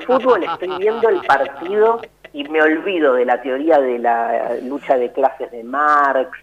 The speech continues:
de, de la fenomenología del espíritu y el, el, el, el amo y el esclavo de, de Hegel. Lo único que quiero es que el pincha gane y no me interesa más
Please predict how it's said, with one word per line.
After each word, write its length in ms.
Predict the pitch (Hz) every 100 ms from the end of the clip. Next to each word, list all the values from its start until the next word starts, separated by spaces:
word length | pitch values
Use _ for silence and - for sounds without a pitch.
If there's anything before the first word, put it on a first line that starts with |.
| - - -
de, 240 | 123 123 120
de 240 | 117 113
la 140 | 107 107
fenomenología 880 | 123 117 120 123 120 113 - 139
del 140 | 131 120
espíritu 760 | - _ 139 139 135 127 123
y 120 | 117
el, 180 | 113 117
el, 280 | 120 120 117
el, 180 | 117 120
el 220 | 117 120
amo 260 | 135 135 131
y 100 | 117
el 100 | 113
esclavo 560 | - - 135 131 123 117
de, 220 | 107 101 _ _ _
de 140 | 110 - -
Hegel. 760 | 160 156 139 127 123 120 120 -
Lo 140 | 170
único 420 | 269 294 294 -
que 160 | - 120 -
quiero 460 | 320 370 226 233 - _
es 160 | - -
que 80 | 135
el 160 | 127 - -
pincha 640 | 190 214 214 - 202 202 - -
gane 500 | 135 127 120 120 110 _ -
y 100 | 131
no 140 | 180
me 60 | 202
interesa 800 | 202 185 165 185 190 - 202 202 - - _ _
más 240 | 143 156